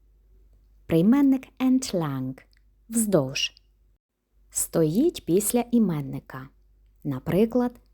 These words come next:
die Straße entlang. Вздовж вулиці. Wider.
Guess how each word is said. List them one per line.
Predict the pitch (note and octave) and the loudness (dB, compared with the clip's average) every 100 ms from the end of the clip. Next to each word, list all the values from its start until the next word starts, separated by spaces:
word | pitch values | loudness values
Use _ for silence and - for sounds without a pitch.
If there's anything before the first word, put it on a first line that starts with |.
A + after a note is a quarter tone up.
| _ _ | _ _
die | D3 C#3 | -8 -6
Straße | - - E3 G3+ B3 - B3+ - | -8 -10 -4 -2 -2 -2 -4 -2
entlang. | A3+ A3+ F3 C3+ A#2+ A#2+ - _ _ _ _ _ _ - | 0 0 -2 -6 -6 -10 -14 _ _ _ _ _ _ -10
Вздовж | D3+ D#3+ A3+ D#4+ - - - | -4 2 2 2 -2 -8 -10
вулиці. | C#3 B2+ A#2+ A#2+ - - - - _ _ _ _ _ _ _ _ _ _ _ _ _ B3+ | -8 -4 -4 -4 -6 -8 -10 -16 _ _ _ _ _ _ _ _ _ _ _ _ _ 0
Wider. | A#3+ B3 G3+ D3 | 4 4 4 -2